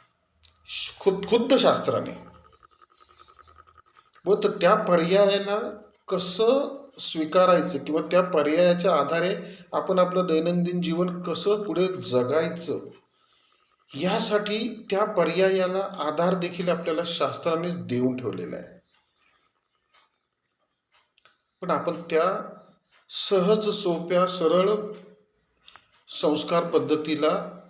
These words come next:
पाहतच नाही किंवा जाणून घेत नाही.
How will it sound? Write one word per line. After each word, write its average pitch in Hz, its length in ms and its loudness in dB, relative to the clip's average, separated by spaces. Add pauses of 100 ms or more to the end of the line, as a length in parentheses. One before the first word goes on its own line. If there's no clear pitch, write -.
(600)
पाहतच 175 600 -2
नाही 151 260 0
किंवा 156 280 0 (800)
जाणून 175 420 4
घेत 165 260 -2
नाही. 117 340 -4